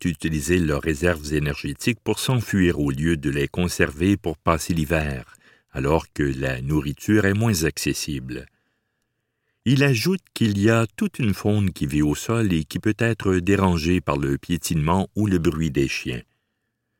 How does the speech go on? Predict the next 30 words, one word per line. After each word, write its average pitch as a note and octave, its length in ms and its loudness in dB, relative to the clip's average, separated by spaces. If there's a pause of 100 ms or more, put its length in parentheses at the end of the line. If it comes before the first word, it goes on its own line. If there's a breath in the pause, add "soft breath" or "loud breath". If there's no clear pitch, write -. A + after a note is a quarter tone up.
(460)
L'utilisation D2+ 960 0
de D2+ 160 0
la C2+ 200 0
laisse D2+ 280 0
fait G2+ 160 2
partie - 400 -2
des C#2+ 160 -2
conditions E2 680 -2
essentielles F2+ 720 0
à C#2 60 -2
respecter E2+ 680 -2 (340 loud breath)
pour C#3 140 -2
avoir C#3 260 2
le G2 160 4
privilège F#2 560 2
d'aller E2+ 260 4
randonner E2+ 520 0
avec C#2 240 -4
son D2+ 200 -4
chien F2 360 -2
dans D2+ 180 -4
les C#2 220 -6
parcs - 360 -2
de G2 120 0
la G2 160 0
cepac. C2+ 480 -4 (1200)
Avant B2+ 320 2
deux F#2 140 4
mille D#2+ 180 2
seize, G2 580 0